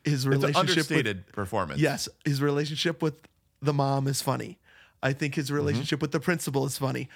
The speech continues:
Speaker 1: When he meets Bernard
Speaker 2: Mm-hmm.
Speaker 1: and Bernard's eating his pita sandwich,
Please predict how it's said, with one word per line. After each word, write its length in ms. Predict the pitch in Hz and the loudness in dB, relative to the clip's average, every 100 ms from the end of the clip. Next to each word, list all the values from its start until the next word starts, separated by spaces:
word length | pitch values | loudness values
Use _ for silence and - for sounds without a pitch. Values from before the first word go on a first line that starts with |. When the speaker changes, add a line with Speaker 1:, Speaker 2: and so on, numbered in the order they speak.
| - - | -20 -2
Speaker 1:
When 180 | 151 165 | 2 2
he 100 | 180 | 2
meets 220 | 170 175 | 0 0
Bernard 460 | - 165 170 160 151 | 2 2 4 2 2
Speaker 2:
Mm-hmm. 100 | 143 | 0
Speaker 1:
and 160 | 143 135 | -2 2
Bernard's 360 | 151 147 156 | 2 2 0
eating 200 | 156 151 | 0 0
his 120 | 147 147 | 0 -2
pita 280 | - 156 | 0 2
sandwich, 420 | 151 151 143 139 | 2 2 2 0